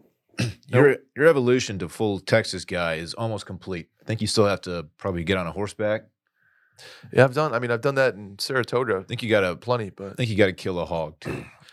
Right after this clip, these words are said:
Speaker 3: You gotta kill a hog, and you also have to go protest at a school board meeting.
Speaker 2: Sure. Uh, it's funny, the guy,
Speaker 1: <laughs>
Speaker 2: the guy, so the guy who owns the land, shouts to Lonnie, uh, he called up Zach one morning. We were out dove hunting. He goes, "Hey,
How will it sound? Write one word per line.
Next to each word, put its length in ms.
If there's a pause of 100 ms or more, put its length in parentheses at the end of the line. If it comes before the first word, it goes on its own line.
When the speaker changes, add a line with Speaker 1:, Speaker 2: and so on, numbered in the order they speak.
Speaker 3:
You 120
gotta 160
kill 240
a 40
hog, 300
and 80
you 100
also 240
have 120
to 100
go 240
protest 600
at 80
a 40
school 280
board 240
meeting. 340
Speaker 2:
Sure. 420 (300)
Uh, 380 (160)
it's 240
funny, 260
the 100
guy, 280
Speaker 1:
<laughs> 0
Speaker 2:
the 160
guy, 160
so 160
the 80
guy 160
who 160
owns 200
the 120
land, 460 (360)
shouts 260
to 120
Lonnie, 420 (500)
uh, 260
he 120
called 640
up 240
Zach 400 (560)
one 200
morning. 320
We 120
were 80
out 200
dove 200
hunting. 340 (240)
He 60
goes, 100
"Hey, 280